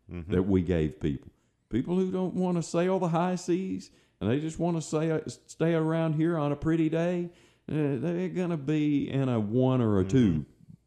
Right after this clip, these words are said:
Speaker 2: boat.
Speaker 1: Yep.
Speaker 2: Uh, you wanna go out there and do the ten and possibly run into a hurricane,
Speaker 1: Mm-hmm.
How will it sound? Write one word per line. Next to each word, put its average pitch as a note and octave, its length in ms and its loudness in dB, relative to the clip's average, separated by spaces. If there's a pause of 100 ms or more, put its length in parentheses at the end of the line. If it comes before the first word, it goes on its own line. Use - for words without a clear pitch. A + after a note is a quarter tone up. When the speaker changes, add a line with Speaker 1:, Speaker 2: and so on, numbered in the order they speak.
Speaker 2:
boat. C#2 480 -4
Speaker 1:
Yep. A2+ 160 -12 (400)
Speaker 2:
Uh, A#2+ 40 -2
you A#2 500 0
wanna G3+ 240 0
go F3 180 2
out E3 180 0
there D#3 200 0
and C3 100 0
do D3 160 0
the G#2+ 80 0
ten E3 500 0
and F#2 320 0 (140)
possibly C#3 540 0
run D3 260 4
into C#3 340 2
a A#2+ 40 4
hurricane, G#2+ 720 4
Speaker 1:
Mm-hmm. G2+ 140 -10